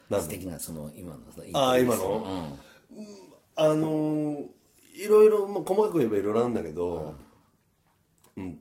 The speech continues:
Speaker 1: と、すごいざっくり、またね、これね、十人が十人とも言ってるのが、
Speaker 2: うん。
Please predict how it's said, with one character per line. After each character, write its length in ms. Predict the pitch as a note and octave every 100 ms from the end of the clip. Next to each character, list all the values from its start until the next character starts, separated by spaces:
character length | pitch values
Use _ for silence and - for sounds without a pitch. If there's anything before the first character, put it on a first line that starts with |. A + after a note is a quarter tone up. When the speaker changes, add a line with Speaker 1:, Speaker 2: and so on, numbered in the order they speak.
| _
Speaker 1:
と、 720 | F#2 E2+ E2 E2 D#2 - - _ _ _ _ _ _ _ _ _ _ _ _ _ _ _ _ _ _
す 200 | - D3+
ご 140 | F#3
い 120 | C#3+ G2
ざ 160 | A#2+
っ 60 | G#2+ _
く 80 | -
り、 240 | D3+ A2 - - _ _ _ _
ま 100 | B2+
た 100 | A#2
ね、 80 | A2
こ 120 | F#2 G2+
れ 80 |
ね、 200 | F#2+ D#2+ E2
十 260 | B2+ G3+
人 180 | F#3 A2+
が 100 | E2+
十 220 | F2 A2
人 180 | A2+ A2+
と 80 | A2
も 80 | G#2+
言 100 | G#2+
っ 40 |
て 220 | - A2
る 120 | G#2+
の 120 | F#2+ D2
が、 260 | D#2 E2
Speaker 2:
う 60 | F#2
ん。 140 | E2